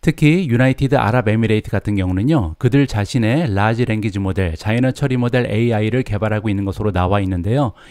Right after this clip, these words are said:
이름은 팔콘입니다. 자, 이렇게 긍정적인 소식이 들리면서 엔비디아의 주가가 월요일날 칠 퍼센트 올라갔다라고 나와 있는데요. 한 가지 이유가 더 있었습니다.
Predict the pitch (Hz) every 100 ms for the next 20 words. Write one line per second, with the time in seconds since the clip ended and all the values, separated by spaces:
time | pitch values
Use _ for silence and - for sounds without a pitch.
0 | - 110 113 143 151 - 175 - 131 95
1 | 92 95 82 - - - - - 127 123
2 | 147 139 135 131 139 139 127 131 143 127
3 | 120 104 104 98 110 151 - 120 131 123
4 | 127 123 - - 98 135 139 101 107 104
5 | 120 - 190 - 165 156 143 110 110 101
6 | 104 98 98 101 95 110 101 92 123 135
7 | - - - - 190 190 180 156 117 139
8 | 131 117 107 110 - 92 95 92